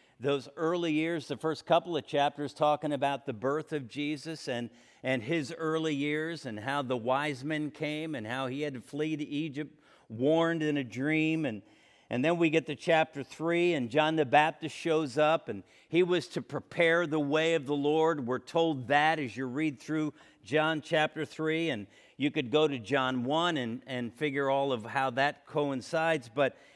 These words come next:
here we know that John the Baptist baptized Jesus. That happened in Matthew chapter three. And, and during that baptism, Jesus put his approval, "This is my Son,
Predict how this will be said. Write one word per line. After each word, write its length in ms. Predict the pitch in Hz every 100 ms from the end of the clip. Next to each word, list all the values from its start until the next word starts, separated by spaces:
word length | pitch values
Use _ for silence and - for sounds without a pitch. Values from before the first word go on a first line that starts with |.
| _ _
here 220 | 147 170
we 200 | 156 151
know 280 | 147 160 165
that 320 | 143 139 117
John 300 | 117 151 165
the 80 | 156
Baptist 560 | 113 147 160 156 151 117
baptized 1000 | 101 147 170 - - 160 156 165 131 107
Jesus. 600 | 117 156 180 131 104 -
That 260 | 139 165
happened 500 | 147 135 104 - 87 - _ _ _ _ -
in 160 | 120
Matthew 400 | 123 143 143 135
chapter 500 | 117 - 135 131 127
three. 460 | 113 - 131 123 104
And, 160 | 98 95 _ _ -
and 240 | 127 120
during 360 | 101 160 185 170
that 260 | 170 147
baptism, 720 | 123 165 175 - 170 123 117 92
Jesus 480 | 92 147 160 - 143
put 220 | - 165
his 180 | 151 135
approval, 540 | 139 - 170 170 147 120
"This 420 | 101 160 165 -
is 460 | - 165 160 123
my 400 | 139 147 156 160
Son, 800 | 151 - - - 165 165 151 101